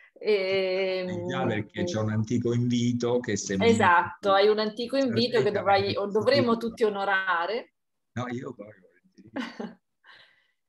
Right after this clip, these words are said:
Speaker 1: Quindi grazie mille di essere
Speaker 2: Grazie a
Speaker 1: state con
Speaker 2: voi,
Speaker 1: noi,
Speaker 2: grazie a
Speaker 1: grazie ai
Speaker 2: voi.
Speaker 1: ragazzi, alle
Speaker 2: Voi,
Speaker 1: ragazze, grazie a
Speaker 2: guarda.
Speaker 1: Sergio,
Speaker 2: Allora,
Speaker 1: anche.
Speaker 2: io ho una me-, da-, adesso non per, eh, populismo, <laughs> appunto, demagogia, un indirizzo di posta elettronica, nel senso che qual-, insomma, se quello che ho detto c'è bisogno di chiarimenti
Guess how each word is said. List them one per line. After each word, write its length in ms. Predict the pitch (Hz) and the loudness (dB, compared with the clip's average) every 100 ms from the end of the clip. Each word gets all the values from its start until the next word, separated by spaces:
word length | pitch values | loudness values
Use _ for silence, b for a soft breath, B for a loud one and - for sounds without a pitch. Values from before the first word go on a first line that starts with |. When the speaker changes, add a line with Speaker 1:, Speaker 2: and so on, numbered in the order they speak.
| _ _ | _ _
Speaker 1:
Quindi 300 | 233 208 190 | -6 -4 -2
grazie 400 | 196 226 - 226 | 0 0 0 2
mille 300 | 226 202 190 | 4 2 2
di 60 | |
essere 280 | 190 - 196 | -2 -4 -6
Speaker 2:
Grazie 140 | 185 190 | -2 -2
a 20 | |
Speaker 1:
state 140 | 202 | 0
con 100 | 214 | -2
Speaker 2:
voi, 80 | 208 | -2
Speaker 1:
noi, 260 | 226 247 202 | -2 -2 0
Speaker 2:
grazie 440 | 190 196 - 185 | 2 0 0 0
a 40 | 175 | 0
Speaker 1:
grazie 100 | 175 | 0
ai 40 | |
Speaker 2:
voi. 80 | 175 | -2
Speaker 1:
ragazzi, 540 | 175 170 180 175 - | -2 2 4 4 -2
alle 140 | 170 170 | -4 -2
Speaker 2:
Voi, 100 | 165 | -2
Speaker 1:
ragazze, 480 | 170 190 208 - 175 | 2 4 4 -2 -4
grazie 320 | 165 185 190 | -4 -2 -6
a 40 | |
Speaker 2:
guarda. 240 | 175 185 175 | -6 -2 2
Speaker 1:
Sergio, 420 | 185 185 - 170 | 2 0 -2 -2
Speaker 2:
Allora, 140 | 170 | -2
Speaker 1:
anche. 160 | 180 202 | -2 -4
Speaker 2:
io 80 | 214 | -6
ho 60 | 175 | -4
una 160 | 143 | -4
me-, 280 | 135 127 120 | -2 -4 -4
da-, 120 | 120 | -2
adesso 760 | 120 117 117 123 120 123 120 104 | -2 -4 -6 -8 -6 -6 -6 -8
non 220 | 104 104 | -10 -10
per, 220 | 98 95 | -8 -8
eh, 520 | 92 90 90 90 90 - | -6 -6 -8 -10 -14 -12
populismo, 600 | 101 101 113 113 107 131 | -6 0 2 2 2 0
<laughs> 20 | |
appunto, 240 | 127 131 120 | 0 0 0
demagogia, 440 | 120 123 117 113 | 0 -2 -2 -2
un 120 | 113 | -2
indirizzo 360 | 127 135 131 139 | -2 -2 -2 -2
di 60 | |
posta 220 | 135 131 135 | -4 -4 -2
elettronica, 440 | 131 143 151 120 | -4 -4 -4 -4
nel 120 | 101 | -4
senso 320 | 110 101 110 107 | -6 -6 -6 -6
che 60 | |
qual-, 480 | 113 107 110 110 107 | -4 -6 -8 -14 -20
insomma, 320 | - - 110 | -16 -14 -12
se 140 | 101 98 | -14 -6
quello 220 | 117 110 | -2 -2
che 80 | 107 | -2
ho 40 | 104 | -4
detto 320 | 113 110 107 | -4 -4 -6
c'è 100 | 101 | -8
bisogno 420 | 101 101 104 104 | -10 -12 -12 -12
di 120 | 101 101 | -14 -8
chiarimenti 800 | 107 107 107 107 107 - 104 | -6 -6 -6 -6 -8 -10 -10